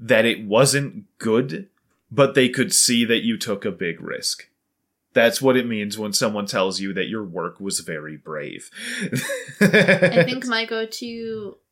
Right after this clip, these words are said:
Speaker 2: one for saying things is, "You did that."
Speaker 1: It was a thing.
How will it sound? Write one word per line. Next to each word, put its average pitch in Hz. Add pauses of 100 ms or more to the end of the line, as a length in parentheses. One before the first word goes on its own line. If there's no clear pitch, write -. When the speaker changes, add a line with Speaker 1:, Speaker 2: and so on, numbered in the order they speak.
(180)
Speaker 2:
one 196
for 196
saying 190
things 190
is, 185 (480)
"You 202
did 359
that." 320 (1080)
Speaker 1:
It 170
was 190
a 208
thing. 254